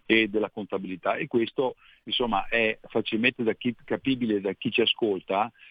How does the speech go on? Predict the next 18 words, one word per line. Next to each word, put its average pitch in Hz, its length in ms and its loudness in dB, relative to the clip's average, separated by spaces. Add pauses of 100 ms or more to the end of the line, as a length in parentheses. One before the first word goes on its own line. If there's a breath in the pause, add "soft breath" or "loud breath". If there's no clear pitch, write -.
(100)
Il 110 120 -2
tema 127 300 4
non 110 140 -2
è 120 80 2
solamente 113 520 2
pagare 107 300 0
le 123 120 0
tasse, 107 420 0
ma 113 260 2
non 120 160 -2
avere 107 320 2
adempimenti, 107 960 2 (340 soft breath)
visto 123 460 0
che 123 380 0
queste, 110 600 -2 (280)
eh, 98 280 -2
attività 117 760 0
sono, 120 340 0